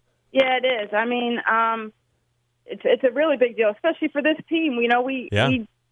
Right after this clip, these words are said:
Speaker 1: we, we've done very well this year, and I'm, I'm really, no matter what happens, I'm, I'm proud of the, this team and how they've, they've come, come around this year and, and played probably better than I thought they would. Um,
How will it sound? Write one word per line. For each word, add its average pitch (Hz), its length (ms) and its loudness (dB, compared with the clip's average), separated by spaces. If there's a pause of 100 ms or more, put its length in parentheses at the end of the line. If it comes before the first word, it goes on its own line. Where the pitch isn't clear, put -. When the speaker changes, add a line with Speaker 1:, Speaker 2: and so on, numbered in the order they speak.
(640)
Speaker 1:
we, 247 220 2
we've 262 220 2
done 262 240 2 (220)
very 254 260 2
well 262 220 2
this 220 240 -4
year, 185 220 2
and 185 100 -2
I'm, 196 220 -4
I'm 220 180 -4
really, 233 380 -2
no 269 120 2
matter 320 260 2
what 311 180 0
happens, 294 480 -2
I'm, 240 220 0
I'm 226 160 -6
proud 247 320 0
of 240 100 -10
the, 247 220 -4
this 233 120 -6 (140)
team 285 340 2
and 214 140 -2 (300)
how 247 180 2
they've, 240 220 -2 (160)
they've 233 180 0
come, 262 420 -2 (200)
come 269 160 0
around 262 360 0
this 285 180 -4
year 285 260 0
and, 196 140 -4
and 196 360 -6 (840)
played 277 260 0 (800)
probably 311 420 0
better 277 320 2
than 269 120 2
I 269 120 0
thought 254 240 -2
they 202 120 0
would. 170 220 0 (220)
Um, 208 440 0